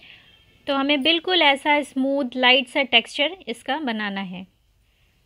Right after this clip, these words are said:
फिर हम इसमें डालेंगे आधा कप डेसिकेटेड कोकोनट या नारियल का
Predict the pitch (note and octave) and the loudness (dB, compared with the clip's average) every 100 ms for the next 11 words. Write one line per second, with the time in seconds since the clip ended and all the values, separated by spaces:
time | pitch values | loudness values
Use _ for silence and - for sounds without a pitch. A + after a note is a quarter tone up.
0 | _ _ - E4 F4+ F4+ - F4 D#4 C#4+ | _ _ -2 0 0 -4 -2 2 6 6
1 | C#4+ D4 D#4+ - A#3+ A#3+ D4+ - C4 C#4 | 4 2 0 2 -2 0 -4 0 0 2
2 | B3+ B3 C#4 A#3+ C4 D#4 D4 - A#3 A#3+ | 0 -2 -2 -2 0 2 0 2 2 2
3 | A3+ C#4 D#4+ C#4+ A#3+ A3 A3 A#3 A#3+ | 0 0 0 0 2 2 2 0 0